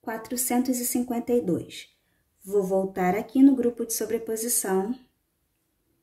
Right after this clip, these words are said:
e vou escolher a terceira forma. Vou vir em posição e agora vou jogar para a direita.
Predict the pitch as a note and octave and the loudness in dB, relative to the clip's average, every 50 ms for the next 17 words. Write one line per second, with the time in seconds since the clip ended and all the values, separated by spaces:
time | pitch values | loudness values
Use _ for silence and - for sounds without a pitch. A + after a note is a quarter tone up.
0 | _ _ - A#3+ A#3 A3 A#3+ A#3+ B3 A#3+ - - A#3+ A3 A3 A3 A3 A3+ A3 A3 | _ _ -6 -4 2 6 6 6 6 4 0 -4 -4 0 2 2 2 2 0 -2
1 | A#3 A3 A3+ - - - F#3 F3+ G3 G3 - - - F#3+ F#3 F#3 F#3 A3 A3+ B3 | -2 -2 -2 -4 -2 -2 0 -2 -2 -4 -6 -4 -2 -2 -2 -2 -4 -2 -2 -2
2 | - - - - _ _ _ _ _ _ _ _ _ _ _ _ _ _ _ _ | -2 -2 -6 -14 _ _ _ _ _ _ _ _ _ _ _ _ _ _ _ _
3 | _ _ _ - A#3 A#3+ B3 A#3+ A#3 A3+ G#3+ G3 G3 F#3+ F#3+ F#3+ F#3+ F#3+ F#3+ - | _ _ _ 2 4 4 4 4 4 2 0 0 0 -4 -4 -4 -2 -2 -2 -2
4 | A#3 A#3+ - - A3+ G#3+ G#3+ A3+ B3+ C4+ - - _ _ _ _ _ _ - C4+ | -2 -2 -2 -2 -4 -4 -2 -2 -2 -2 -4 -8 _ _ _ _ _ _ 2 4
5 | C4+ C4 - A#3+ A#3 A3 A3+ A#3+ A#3 A3+ A#3 A#3 A3+ A#3 A#3+ A3+ G#3 G3 G#3 - | 4 6 4 4 2 4 4 2 2 2 0 0 2 0 0 0 0 -2 -2 -4
6 | - - - - A3+ A3+ A3+ A#3 A3+ B3 C4+ A#3 F#3+ D#3+ D#3+ E3+ - - - E3 | -8 -10 -10 -8 -4 -2 -2 0 2 4 4 4 4 2 -2 -4 -8 -10 -12 -12
7 | - | -12